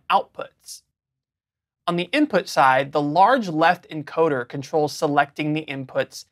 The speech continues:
and setting their levels. Press the encoder to switch between the six analog inputs. You'll see the numbers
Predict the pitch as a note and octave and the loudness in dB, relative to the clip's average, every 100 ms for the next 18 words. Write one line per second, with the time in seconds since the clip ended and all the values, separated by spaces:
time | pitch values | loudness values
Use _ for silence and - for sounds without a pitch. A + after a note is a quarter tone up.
0 | _ - D#3 D3 C#3 B2 B2+ B2 B2 D#3+ | _ -10 -10 -2 -2 -2 -4 -6 2 4
1 | D3+ G2 - - - _ _ _ _ _ | 4 0 -6 -16 -20 _ _ _ _ _
2 | B3 B3+ - G3+ D#3 D#3+ D3+ C#3+ C#3 - | 0 2 0 -2 0 0 2 2 -2 -2
3 | G3 G3 - D3 E3 D3+ C#3+ C3+ - G#3+ | -2 -2 -6 -12 -6 -4 -4 -4 -4 -4
4 | - - E3 D#3 C#3 C3+ C3 C3+ B2+ - | -4 -8 -4 -2 2 0 0 -12 -14 -16
5 | - - - - _ _ _ _ _ _ | -20 -18 -20 -20 _ _ _ _ _ _
6 | _ _ _ _ F#3+ F#3 - A3 B3 A3+ | _ _ _ _ 2 2 0 -4 -2 -2
7 | E3+ D#3+ C#3+ B2+ | -2 -2 -2 -2